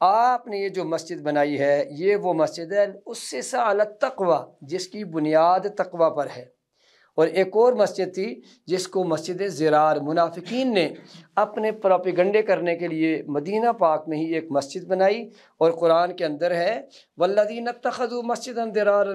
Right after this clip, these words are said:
وکفرا تفریقا بین المؤمنین۔" مسلمانوں میں بگاڑ پیدا کرنے کے لیے انہوں نے یہ مسجد بنائی،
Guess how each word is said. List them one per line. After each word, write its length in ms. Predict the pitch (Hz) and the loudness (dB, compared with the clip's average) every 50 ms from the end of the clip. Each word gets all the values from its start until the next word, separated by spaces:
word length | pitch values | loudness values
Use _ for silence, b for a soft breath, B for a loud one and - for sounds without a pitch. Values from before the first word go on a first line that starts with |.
| 196 190 | -2 0
وکفرا 540 | 175 165 170 - 233 214 - 185 165 147 139 | 0 0 0 0 -4 -2 2 2 2 2 2
تفریقا 640 | - - - - 190 190 - 175 196 202 202 196 190 | 0 -8 -2 -2 -2 -2 0 0 0 0 2 2 0
بین 320 | 175 160 160 165 170 170 | 0 2 4 2 4 4
المؤمنین۔" 720 | 165 165 160 165 156 - 160 156 156 170 180 175 156 - - - | 2 0 0 -4 -6 -6 -6 -2 -2 0 0 2 0 0 -2 -8
مسلمانوں 600 | - 170 - - 208 196 196 202 214 226 220 220 | -12 -14 -14 -12 -8 -2 0 0 0 0 -2 -4
میں 140 | 214 208 190 | -4 -6 -6
بگاڑ 460 | 156 147 165 160 175 175 185 190 190 | -4 -4 0 2 2 4 4 2 -2
پیدا 260 | 190 180 175 165 170 | -2 -4 -2 -2 -4
کرنے 320 | 170 - 165 151 147 156 156 | -4 -2 -4 -4 -4 -6 -6
کے 120 | 160 160 | -6 -6
لیے 160 | 156 147 151 | -6 -4 -4
انہوں 240 | 143 151 151 156 156 | -4 -4 -4 -2 -2
نے 80 | 151 147 | -2 -2
یہ 100 | 147 143 | 0 0
مسجد 280 | 147 143 143 - 139 | 0 0 0 -4 -10
بنائی، 460 | 131 135 143 143 143 143 147 143 143 | -6 -2 2 2 4 2 2 0 -6